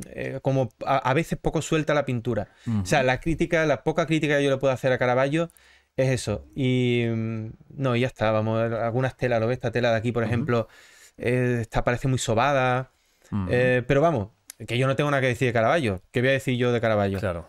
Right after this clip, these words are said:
Speaker 1: ¿No? Y además a mí me gusta mucho ese rollo de meter a los personajes de la calle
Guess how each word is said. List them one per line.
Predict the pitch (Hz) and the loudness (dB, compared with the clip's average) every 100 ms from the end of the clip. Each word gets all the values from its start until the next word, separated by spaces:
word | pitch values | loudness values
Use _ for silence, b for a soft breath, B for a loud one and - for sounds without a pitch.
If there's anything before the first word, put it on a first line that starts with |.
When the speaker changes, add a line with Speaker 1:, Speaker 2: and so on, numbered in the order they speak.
| - | -6
Speaker 1:
¿No? | 113 131 | -2 -2
Y | - | 0
además | 123 | 0
a | 135 | 2
mí | 156 | 2
me | 156 | 0
gusta | 143 143 | -2 -2
mucho | 139 143 | -4 -4
ese | 131 127 | -2 -2
rollo | 120 131 139 | 0 2 2
de | 143 | 0
meter | 120 110 120 | -2 -2 0
a | |
los | 127 - | 0 -2
personajes | 120 120 113 | -4 -4 -2
de | 120 | 0
la | 120 | 0
calle | 113 117 123 139 | 0 0 0 -2